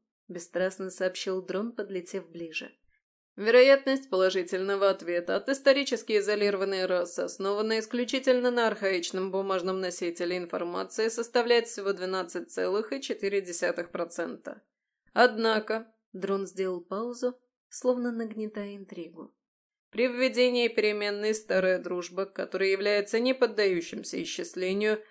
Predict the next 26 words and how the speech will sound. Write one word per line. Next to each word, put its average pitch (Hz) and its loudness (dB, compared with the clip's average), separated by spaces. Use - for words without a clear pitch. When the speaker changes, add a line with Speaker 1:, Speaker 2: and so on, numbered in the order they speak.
Speaker 2:
но 208 0
статистически 208 -2
значимым 175 -4
фактором 190 -2
в 190 -2
рациональном 202 0
поведении 208 0
гуманоидов, 208 0
шансы 190 0
могут 220 0
непредсказуемо 208 0
возрасти. 180 -4
Я 220 6
воздержусь 214 4
от 170 -6
окончательного 180 -2
прогноза 180 -4
до 208 0
получения 240 0
дополнительных 202 2
данных. - -6
Рекомендую 202 2
немедленно 196 0
отправляться 180 -2
в - -20
путь - -12